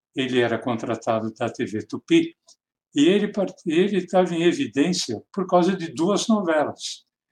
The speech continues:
Ele, vamos dizer assim, encavalou uma novela na outra. Ele fez a novela Cheque Mate, na T V Tupi, uma novela de muito sucesso,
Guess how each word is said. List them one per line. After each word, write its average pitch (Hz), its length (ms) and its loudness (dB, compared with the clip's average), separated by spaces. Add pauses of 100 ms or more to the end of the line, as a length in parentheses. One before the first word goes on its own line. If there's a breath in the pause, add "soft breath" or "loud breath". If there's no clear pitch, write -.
Ele, 147 600 2 (840)
vamos 143 220 0
dizer 117 200 -2
assim, 175 400 -2
encavalou 160 880 4
uma 156 200 2
novela 147 360 2
na 180 140 2
outra. 131 400 0 (640 soft breath)
Ele 165 200 2
fez 151 300 0
a 143 60 2
novela 123 460 0
Cheque 127 480 -4
Mate, 143 540 -2 (320)
na 113 200 0
T 113 160 -8
V 104 280 -6
Tupi, 170 560 -2 (680)
uma 110 140 -2
novela 110 340 -4
de 123 140 -2
muito 113 340 -2
sucesso, - 680 -2